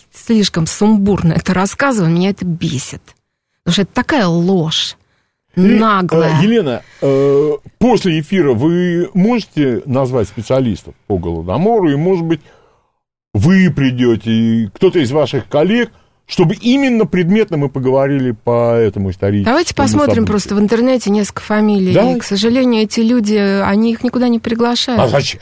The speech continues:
Speaker 1: И фамилии
Speaker 2: Так они
Speaker 1: не
Speaker 2: будут только
Speaker 1: запоминаются.
Speaker 2: говорить.
Speaker 1: Но, чтобы не было все так радужно, я вам все-таки еще кое-что расскажу о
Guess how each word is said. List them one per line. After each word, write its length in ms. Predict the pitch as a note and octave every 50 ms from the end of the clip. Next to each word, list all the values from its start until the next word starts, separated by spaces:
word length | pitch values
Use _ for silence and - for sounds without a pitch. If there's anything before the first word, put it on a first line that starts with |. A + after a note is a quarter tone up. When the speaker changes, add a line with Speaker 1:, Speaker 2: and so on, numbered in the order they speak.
| - -
Speaker 1:
И 240 | D#3+ D#3 D3 D3 C#3+
фамилии 280 | - B3 C4 C#4+ C#4 C4
Speaker 2:
Так 80 | -
они 100 | A3+ A#3
Speaker 1:
не 80 | A3 G3+ G#3
Speaker 2:
будут 180 | G#3+ G#3 F#3 F#3+
только 120 | A3+ A3 A3+
Speaker 1:
запоминаются. 520 | A#3 A#3 - G3 G#3+ G#3+ G3+ C3 - -
Speaker 2:
говорить. 40 | - - - _ _ _ _ _ _ _ - - - - - - - _ _ _
Speaker 1:
Но, 340 | - B3+ D4+ E4+ E4 D4+ - - A3+
чтобы 340 | G#3+ - - C4 A#3+ B3+ C#4
не 120 | C#4 C4+
было 160 | A#3+ A#3+ A#3 A3
все 180 | G#3+ - B3 A3
так 200 | A#3 A#3 A3+ C4+
радужно, 460 | C#4 D#4 D4+ A#3 A3+ F#3+ - G3+ F#3+
я 240 | F#3+ F#3+ A3 A#3 A3+
вам 160 | A3 G#3+ G#3
все-таки 400 | - - A3+ G3+ - - - G#3
еще 340 | G#3 A3 A3+ - - G#3 F#3
кое-что 360 | - F3 E3+ E3+ - - F3
расскажу 520 | F#3 F#3 - - G#3 A3 A#3 B3 C#4 C#4
о 280 | A3 F3+ E3+ E3+ E3